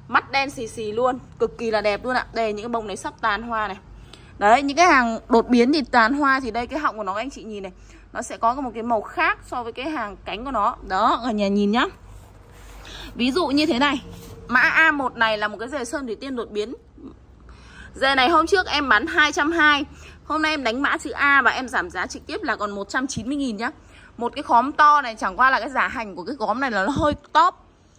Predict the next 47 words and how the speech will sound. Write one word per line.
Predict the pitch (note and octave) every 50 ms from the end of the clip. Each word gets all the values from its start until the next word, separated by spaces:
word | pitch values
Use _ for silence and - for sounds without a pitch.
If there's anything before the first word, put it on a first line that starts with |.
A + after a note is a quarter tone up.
| _ _ _ _ -
Thật | A#3+ A3+
sự | - - C#4 A3
là | B3+ A#3
so | A3+ D#4 C#4 C4
với | C#4
tất | C4+ E4 F#4+
cả | - B3+ G3+
những | G3+ G#3 C4
khóm | - A3 G#3 B3+ C#4+
kia | C#4+ D4+ D4+ C#4
thì | C#4 B3+ G3+ -
giả | G#3+ G3 F3
hành | G#3 A#3+ G#3+ G3+
nó | G3+ G#3+
căng | - - D#4+ D#4 D4 D4 C4
thì | A#3
nó | F#3 G3+
nặng | A3+ C#4+ C#4+ - A#3+ -
cân, | C#4+ D4 C#4+ C#4
nhưng | B3+ C4+ C4+
riêng | B3 - D4+ D4+ C#4 G#3+
giả | G#3+
hành | F3+ G#3 G#3 G#3+
này | G#3 G3 G3
nó | G3 G3 G#3
bị | A#3+ C4+ C4+ _ -
tóp | D4+ E4 F4+ -
thân | - F#4+ C#4+ C#4+
đấy. | D#4 F#4+ - _ _ _ - - - - - - - - - -
Thì | B3 G#3+
nó | G#3+
hơi | A3+ C4+ E4 D4+ D4
còi | D4+ - A#3+ A3+ G#3+ G#3+ G#3+
thì | G#3 G3+
nó | G3+ G#3
rất | A3+ F4 -
là | B4+ F4+
nhẹ | C4+ B3 B3 - -
cân, | - C#4+ C#4+ C4+
chứ | C4 C#4+ C#4 C4+
nếu | B3+ A#3 A#3+ B3+ D4
mà | E4+ F#4
cây | E4 - C4 C4 C4+
này | C4 B3 A3+ A3
á | A3+ B3 B3 G3
mà | G3 G3+ G3
nó | G3+ G3+ G3+ A3+